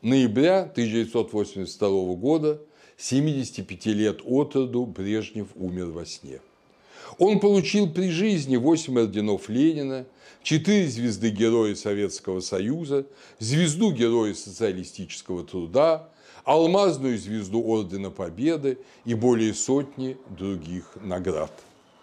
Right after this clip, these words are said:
На похоронах по большевистской привычке все начальники не снимали пыжиковых шапок, хотя было тепло, плюс семь, плюс девять градусов.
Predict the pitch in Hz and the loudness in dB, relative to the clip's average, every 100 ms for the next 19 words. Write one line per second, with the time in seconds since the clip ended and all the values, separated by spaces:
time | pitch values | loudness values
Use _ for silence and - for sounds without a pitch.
0 | - 135 117 117 165 151 156 196 196 - | 0 2 4 4 4 6 6 4 2 0
1 | 117 117 120 - 135 147 - - 117 123 | 0 2 0 0 -2 -2 -2 -2 0 0
2 | 120 185 - - - - - - - - | 0 -2 -4 -10 -14 -16 -20 -20 -8 2
3 | 175 165 151 - 175 180 175 160 139 131 | 4 6 4 4 4 4 2 0 -2 -2
4 | 117 - 123 120 127 123 - 117 101 95 | -4 -2 0 2 2 0 -2 -6 -6 -6
5 | 101 95 - 143 156 156 151 - - - | -4 -4 0 2 2 0 -8 -16 -20 -8
6 | - 117 117 120 110 104 101 78 110 135 | -4 2 2 4 0 -2 -8 -6 0 2
7 | 156 123 104 104 - 117 127 127 - 90 | 2 -2 -4 -4 -6 -2 -2 -4 -10 -8
8 | 90 76 82 90 87 - 80 71 69 - | -8 -10 -10 -10 -10 -10 -8 -8 -10 -18
9 | - | -18